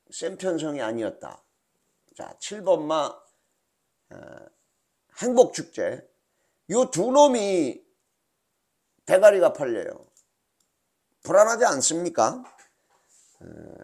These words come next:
포아주로에서 공이 초. 물론 삼 번 게이트에 서승훈이가 탔기 때문에 더 과도한 인기가 가고 있고요.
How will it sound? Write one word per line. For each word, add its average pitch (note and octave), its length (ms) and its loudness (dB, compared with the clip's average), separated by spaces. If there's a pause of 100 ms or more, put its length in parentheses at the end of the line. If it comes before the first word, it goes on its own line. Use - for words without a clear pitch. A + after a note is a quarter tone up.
(160)
포아주로에서 A#3+ 1000 8
공이 F#3 360 2
초. F2 340 -4 (460)
물론 E3+ 260 -4
삼 A#3 220 -10
번 A3+ 220 0
게이트에 F3 720 -2
서승훈이가 G#3+ 720 -4
탔기 F3 340 -12
때문에 C#3 720 -4 (880)
더 F3+ 760 10
과도한 G#3+ 480 4
인기가 E3+ 420 2
가고 C3+ 300 -2
있고요. A2+ 480 -8